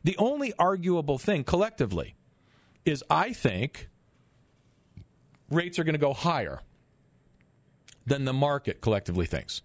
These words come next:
Or I think they're gonna be lower than collectively, whatever that made up number is, which we don't know.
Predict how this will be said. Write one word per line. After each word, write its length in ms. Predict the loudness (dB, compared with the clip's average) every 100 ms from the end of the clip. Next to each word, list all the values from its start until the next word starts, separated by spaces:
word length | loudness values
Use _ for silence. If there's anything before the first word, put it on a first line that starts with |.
| -16 _ -20 -20 0
Or 320 | 2 2 0 -2
I 80 |
think 180 | 0 2
they're 100 | 2
gonna 100 | 2
be 100 | 2
lower 360 | 2 0 -2 -14 _ _ _ _ _ _ _ _ _ _ -20 -2
than 160 | -2 0
collectively, 520 | 0 0 -2 -2 -4 -6 -2
whatever 400 | 0 0 -2 -2
that 220 | -4 -4
made 240 | -4 0
up 140 | -2 0
number 380 | 0 2 2 2
is, 460 | 0 -6 -10 -10 -12 _ _ _ _ _ _ _ _ _ _
which 220 | -4 -2 0
we 60 |
don't 200 | 0 0
know. 220 | -2 -2